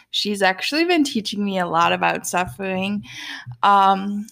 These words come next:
but the quote that I found that I really,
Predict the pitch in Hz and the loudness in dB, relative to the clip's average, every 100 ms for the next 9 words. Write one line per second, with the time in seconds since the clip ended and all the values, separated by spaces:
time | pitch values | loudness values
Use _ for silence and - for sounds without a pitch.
0 | 240 220 220 220 233 - 220 202 208 254 | -4 2 2 2 -6 -2 0 0 0 -6
1 | 226 208 208 214 - 190 185 190 190 196 | 0 2 2 -2 -4 -2 0 -2 -4 -6
2 | 196 180 175 - 180 185 185 185 180 - | -2 0 0 -2 -2 0 0 -2 -4 -4
3 | 185 202 214 208 196 185 | -2 0 2 2 4 2